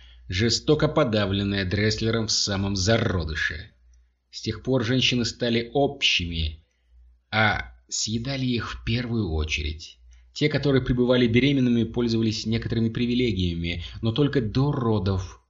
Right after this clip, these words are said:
Рейнхард лично выяснял предрасположительность младенцев к психо.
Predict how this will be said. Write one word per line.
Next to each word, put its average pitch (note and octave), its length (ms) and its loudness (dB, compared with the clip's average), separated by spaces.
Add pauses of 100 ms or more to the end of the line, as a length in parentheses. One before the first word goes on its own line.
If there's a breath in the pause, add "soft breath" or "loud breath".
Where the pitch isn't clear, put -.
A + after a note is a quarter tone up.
(120)
Рейнхард A2+ 600 0
лично F#2+ 560 0 (200)
выяснял F#2+ 1000 0
предрасположительность G#2+ 1200 -2
младенцев G#2 580 0
к - 260 -20
психо. - 640 -2